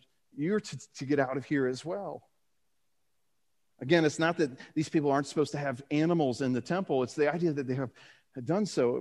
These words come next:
driven by greed. And so Jesus makes a scene.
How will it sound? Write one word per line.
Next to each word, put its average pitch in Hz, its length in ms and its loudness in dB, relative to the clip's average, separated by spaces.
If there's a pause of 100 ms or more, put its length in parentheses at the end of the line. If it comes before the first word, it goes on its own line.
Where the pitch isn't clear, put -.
(120)
driven 151 380 0
by 120 200 2
greed. 120 500 -6 (1600)
And - 100 -16
so 147 120 2
Jesus 127 440 0
makes 117 420 -4 (340)
a 131 80 -4
scene. 110 480 -6